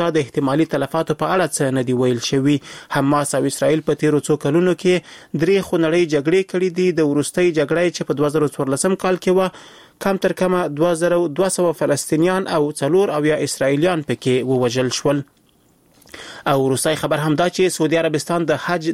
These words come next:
د سګنیو مراسمو لپاره چې یوازې په کور دننه محدود شمیر حج کوونکو ته اجازه ورکول شوې روغتیايي اقدامات اعلان کړل. د رویټرز خبري اژانس د راپور له مخې سعودي عربستان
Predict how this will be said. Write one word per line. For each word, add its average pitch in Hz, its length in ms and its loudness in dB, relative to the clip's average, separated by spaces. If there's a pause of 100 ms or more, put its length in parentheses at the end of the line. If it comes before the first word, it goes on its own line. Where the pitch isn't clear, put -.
د 156 160 2
سګنیو 160 460 0
مراسمو 170 420 0
لپاره 165 320 0
چې - 140 -4
یوازې 151 480 2
په 143 120 0
کور 160 220 2
دننه 175 320 0 (520)
محدود 160 360 0
شمیر 185 340 0
حج 160 220 -4
کوونکو 170 440 2
ته 160 200 0
اجازه 139 360 0
ورکول 180 400 0
شوې 185 340 2
روغتیايي 160 520 0
اقدامات 156 600 -2
اعلان 131 400 -2
کړل. 139 200 0 (520)
د 170 120 4
رویټرز 190 420 0
خبري 175 280 2
اژانس 165 320 0
د 156 120 2
راپور 151 320 -2
له 151 100 0
مخې 165 260 -2
سعودي 147 280 2
عربستان 156 580 -2